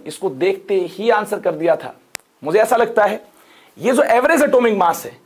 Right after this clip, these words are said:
ये फ़ोर के ज्यादा close है। एवरेज किस atomic mass के ज्यादा close होगी, ये किस बात पर depend करेगा? Mathematically सोचिए, sense कीजिए, किस बात पर depend करेगा? इसकी abundance ज्यादा होगी तभी तो उसके close है average।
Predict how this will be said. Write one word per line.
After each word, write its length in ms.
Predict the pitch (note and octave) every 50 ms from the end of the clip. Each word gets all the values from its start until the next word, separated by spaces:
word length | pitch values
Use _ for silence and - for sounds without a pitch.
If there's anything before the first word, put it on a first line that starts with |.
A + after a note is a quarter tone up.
| _ - F3+
ये 140 | F#3+ C4
फ़ोर 300 | - - - B3 C4+ D4
के 140 | - C#4 B3
ज्यादा 240 | F3 F#3 F3 - E3
close 300 | D#3 - D3+ C#3+ C3+ B2
है। 140 | - - - _ _ _ _ _ _ _ _ _ _ _ _ _ _ _ -
एवरेज 480 | - F#3 G3+ G3+ A#3 C#4 D4+ D#4+ A#3+ - - - - - _ _ _ _ _ _ -
किस 200 | B3+ E4 E4 E4
atomic 420 | D#4 D4 - C#4 C#4+ D#4 E4 A#3+ C#4
mass 240 | C#4+ D4 D4 D4 -
के 120 | D#4 C#4+
ज्यादा 280 | A3+ A#3 A#3 A#3 B3 B3
close 300 | B3 A#3 G#3+ G#3+ G#3 D3+
होगी, 220 | E3+ E3 E3 E3 D3 B2 A#2 - - - _ -
ये 80 | E3 G3+
किस 200 | - C#4 - - D#3
बात 340 | C#3 E3+ F#3+ A#3 B3+ - -
पर 100 | C4 A#3+
depend 320 | G3 E3+ - F3 E3 D3+ C3
करेगा? 320 | C#3 C3 C3 B2+ B2 A2+ - - _ _ _ _ _ -
Mathematically 680 | C3 C#3 E3 G3 - A#3+ A#3 B3 A#3+ - A#3 A3 B3+ B3
सोचिए, 320 | - G#3 G#3 G3+ A#3 A#3
sense 300 | A#3 B3 B3+ C#4 C#4 C#4
कीजिए, 320 | - A#3 G3+ E3+ F#3 F3+ F3 - - - - _ _ _ _ _ -
किस 160 | - C#4 F3+ E3
बात 280 | D#3 F#3 G#3 A#3 A#3 -
पर 100 | B3+ G#3+
depend 300 | F#3 F3+ F#3+ F3+ E3+ D3
करेगा? 340 | D#3+ E3 G3+ F#3+ E3+ C#3+ - - - _ _ _ _ _ _ _ _ _ _ _ _ _ _ _ -
इसकी 240 | F#3+ - - - A#3
abundance 420 | G#3 E3+ F#3 G#3 A3+ B3 B3+ E3+
ज्यादा 300 | D#3 E3 E3+ F#3 F#3+ A3
होगी 300 | G#3 F3 D#3+ D#3 D#3+ F#3+ G3+ G3 - - _ _ _ _ _ _ _ _ _ -
तभी 200 | C#3+ - F3+ G3+
तो 100 | A#3 A3+
उसके 200 | A3+ - A#3+ A#3
close 360 | A#3 - F3+ G#3+ B3 A#3+ C4
है 80 | C#4+ C#4+
average। 380 | C4+ C4 A#3+ F#3 - - -